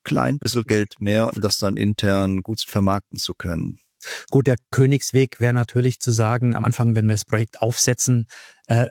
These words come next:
Speaker 2: wir haben so, so viel Prozent Marketingbudget, die brauchen wir bei dem Projekt.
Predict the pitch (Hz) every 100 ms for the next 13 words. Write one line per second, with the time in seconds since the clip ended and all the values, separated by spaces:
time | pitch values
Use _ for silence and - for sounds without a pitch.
0 | - - 110 - 117 120 113 - 117 120
1 | 117 117 - 113 - 113 127 107 120 -
2 | 117 110 117 - 113 110 - _ - 110
3 | - 101 110 110 101 98 110 - 95 95
4 | -